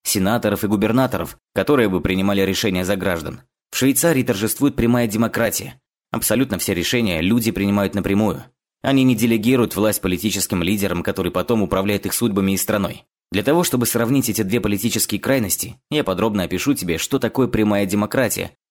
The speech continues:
как она работает и почему на сегодняшний день это самая совершенная политическая система в мире. В Швейцарии живет примерно восемь миллионов человек, которые говорят на четырёх языках,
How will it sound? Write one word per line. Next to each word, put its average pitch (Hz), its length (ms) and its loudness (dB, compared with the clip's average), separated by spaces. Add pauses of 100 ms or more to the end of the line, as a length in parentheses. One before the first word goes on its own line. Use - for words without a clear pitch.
(160)
как 156 200 2
она 87 140 0
работает 90 460 0
и 85 60 0
почему 117 380 0
на 104 100 2
сегодняшний 90 560 -2
день 98 260 -2 (240)
это 110 180 0
самая 113 360 2
совершенная 113 680 0
политическая 98 640 -2
система 87 440 -2
в 82 100 -4
мире. - 300 -2 (440)
В - 60 -8
Швейцарии 147 440 2
живет 117 300 0
примерно 104 400 0
восемь 110 320 2
миллионов 92 340 0
человек, 113 400 0
которые 90 320 0
говорят 87 320 0
на 113 120 0
четырёх 110 340 0
языках, 120 540 0